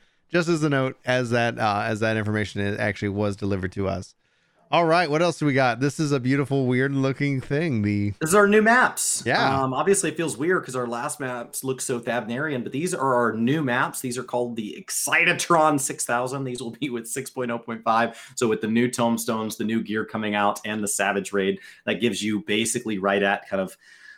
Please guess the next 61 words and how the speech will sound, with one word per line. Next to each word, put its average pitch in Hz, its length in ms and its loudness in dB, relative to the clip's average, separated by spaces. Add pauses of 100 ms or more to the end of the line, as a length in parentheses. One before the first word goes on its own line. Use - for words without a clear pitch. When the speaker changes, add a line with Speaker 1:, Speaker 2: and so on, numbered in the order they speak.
Speaker 2:
uh, 98 320 2 (100)
thirty 120 300 4
days 101 500 2
from 98 240 -8
when 98 120 -2
you 98 100 -2
first 107 340 -4
get 120 140 -2
into 101 240 -2
Endwalker 101 500 0
before 101 300 -4
you 101 140 -4
really 113 500 -2 (320)
hit 139 180 0
the 135 60 -2
grind. 104 440 2
So - 80 -6
that 95 80 0
gives 110 160 -4
you 190 100 -10
plenty 147 320 0
of 139 120 -2
time 120 300 0
to 104 120 -4
enjoy 107 560 -2
the 98 160 -6
enormous 104 640 0
amount 104 220 0
of 92 60 -2
M 95 120 -2
S 90 100 -8
Q. 95 220 -6
Keep - 180 -20
in 120 80 -4
mind, 107 220 -2
guys, 101 180 0
the 95 80 -8
M 98 80 -4
S 110 120 -4
Q 110 180 -4
is 110 180 -4
designed 104 340 -2
to 95 60 -4
get 95 160 -6
you 104 60 -14
all 104 120 -2
the 101 60 -10
way 107 80 -4
to 104 80 0
level 95 180 0
ninety, 110 300 -2
and 110 80 0
the 90 60 -6
side 113 300 -2
quests 117 200 -8
are 104 40 -4
all 101 80 -2
your - 200 -8
alt 135 220 -2
classes. 120 440 0
So 101 220 -4